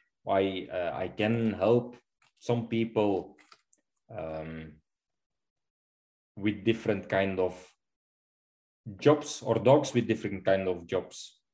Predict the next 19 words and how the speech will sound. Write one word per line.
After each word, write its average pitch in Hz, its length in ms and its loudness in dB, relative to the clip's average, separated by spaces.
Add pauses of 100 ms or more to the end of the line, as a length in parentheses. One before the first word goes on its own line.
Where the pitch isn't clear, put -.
(200)
in 117 200 4
sport 113 460 4
world 113 440 2
or 110 300 2
in, 107 400 -4 (360)
in, 98 160 -6
in, 104 240 -4
in, 101 220 -6
in, 101 200 -4
in 98 280 -2
real 107 520 6
life 107 400 4
world, 107 400 0
or, 98 220 0
or 95 340 2
as 104 160 -2
a 113 40 4
pet 98 300 0
dog, 90 280 2